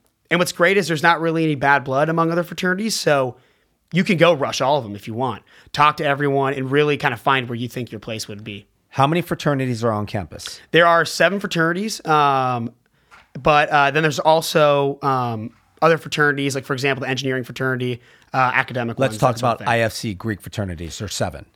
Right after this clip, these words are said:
Speaker 1: Yeah.
Speaker 2: How many sororities?
Speaker 1: Uh, sororities, I believe there are six.
Speaker 2: And we don't have to be biased or not. Obviously, Sigma Chi is a well-known, popular house.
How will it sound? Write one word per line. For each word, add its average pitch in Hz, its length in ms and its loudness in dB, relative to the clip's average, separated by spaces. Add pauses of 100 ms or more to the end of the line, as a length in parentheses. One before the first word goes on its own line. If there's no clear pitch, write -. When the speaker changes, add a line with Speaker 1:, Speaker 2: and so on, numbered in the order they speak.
Speaker 1:
Yeah. 156 200 2 (280)
Speaker 2:
How 123 120 -4
many 123 140 -2
sororities? 104 560 -6 (280)
Speaker 1:
Uh, 151 300 4
sororities, 185 560 0
I - 60 2
believe 165 500 0
there 156 160 4
are 131 100 -2
six. - 560 -10 (540)
Speaker 2:
And 127 640 0 (240)
we 120 160 -2
don't 139 240 -4
have 123 220 -2
to 127 60 -8
be 120 100 -4
biased 110 480 -2
or 113 60 -2
not. 107 380 -2
Obviously, 110 340 -4
Sigma 113 240 -6
Chi 110 200 0
is 104 80 -4
a 104 60 -4
well-known, 104 560 -2
popular 101 420 -4
house. 95 320 -2